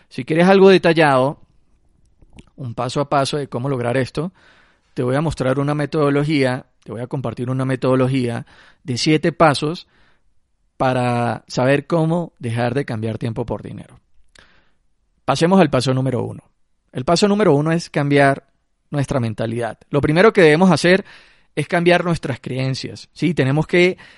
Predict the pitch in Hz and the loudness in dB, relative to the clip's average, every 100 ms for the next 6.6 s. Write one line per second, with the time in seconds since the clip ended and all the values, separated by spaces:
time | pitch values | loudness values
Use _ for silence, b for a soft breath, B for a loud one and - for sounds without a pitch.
0 | B - 139 151 165 180 170 170 180 170 | B -8 0 2 4 4 4 4 6 6
1 | 165 170 156 135 131 139 156 160 135 127 | 4 2 0 -2 -2 -2 -2 -2 -2 0
2 | 165 147 127 123 135 139 151 156 143 151 | -2 -4 -6 -6 -6 -6 -6 -4 2 4
3 | 151 143 b b b - 143 139 123 131 | 4 2 b b b -4 -2 0 -2 -2
4 | 123 131 131 113 113 113 107 90 - 123 | -2 -2 -2 -4 -4 -4 -6 -8 -6 -4
5 | 123 127 120 - - 127 - 190 220 202 | 0 2 0 -2 -6 -2 2 4 4 2
6 | 208 190 156 135 139 | 0 2 2 2 -2